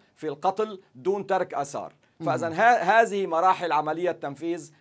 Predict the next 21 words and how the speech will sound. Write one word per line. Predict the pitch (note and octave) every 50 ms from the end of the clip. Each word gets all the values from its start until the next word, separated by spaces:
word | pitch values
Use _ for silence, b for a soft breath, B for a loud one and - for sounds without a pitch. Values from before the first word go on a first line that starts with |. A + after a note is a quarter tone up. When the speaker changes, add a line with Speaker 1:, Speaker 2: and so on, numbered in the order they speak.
| b b _
Speaker 2:
مم. | - C3+
Speaker 1:
عملية | D#3 D#3+ D#3 D#3+ F3 F3 E3+ - A#2
الإعدام | C3+ C#3+ - C3+ C#3 B2+ D3+ D#3 D#3+ D#3+ E3 E3+ E3+ _ -
أو | D3 D3 C3+ - C#3+
ال-، | C#3 C3+ B2
أو | C3 - C#3+ D3
الاغتيال | C#3 D#3+ D3+ B2+ A#2+ D#3 D#3 D#3 D#3 D#3 C#3+
من | C#3
قبل | - - C#3 B2 A2+ -
إسرائيل. | - - F2+ D2 B1+ - -
Speaker 2:
م-، | - -
م-، | D2+ - D#3 - - F3 F#3+
مفهوم | A3+ G#3+ A#3+ C#4+ D4 B3
Speaker 1:
نعم. | G3 G3+ F3 F3 F#3
Speaker 2:
ه-، | F3+
هذا | G#3 G#3+ G#3 F#3+
الشرح | F3 E3+ D#3+ - - F3+ D#3+ C3+ - C#3
يا | C3+
سيادة | B2 - D#3 D3+ - D#3+
العميد. | B2+ A#2+ C3 D3 D#3 D3+ C#3 B2 - B2
طيب، | - F3 G3 F#3 D#3+